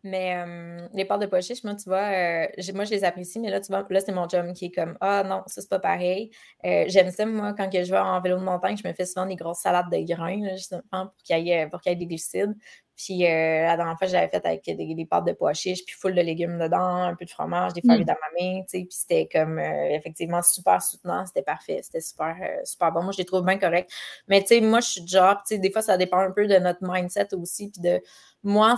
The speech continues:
Speaker 1: ça me va, tu sais, ok, peut-être pas un samedi soir quand on reçoit puis qu'on est vraiment dans le plaisir, mais moi, je suis capable de laisser aller une partie du plaisir en bouche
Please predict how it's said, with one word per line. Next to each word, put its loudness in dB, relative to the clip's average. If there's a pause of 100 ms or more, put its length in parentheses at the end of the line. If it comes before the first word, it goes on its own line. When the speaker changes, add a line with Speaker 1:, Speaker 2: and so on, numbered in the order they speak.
Speaker 1:
ça 4
me -2
va, 6 (120)
tu 4
sais, 8
ok, 0
peut-être 6
pas 0
un -2
samedi -2
soir 2
quand -4
on -4
reçoit -2
puis -20
qu'on 0
est -4
vraiment -4
dans -2
le -6
plaisir, -2
mais -4
moi, -2
je -4
suis -8
capable 2
de 6
laisser 2 (340)
aller 6 (140)
une 2
partie -2
du -8 (100)
plaisir 2
en -2
bouche -2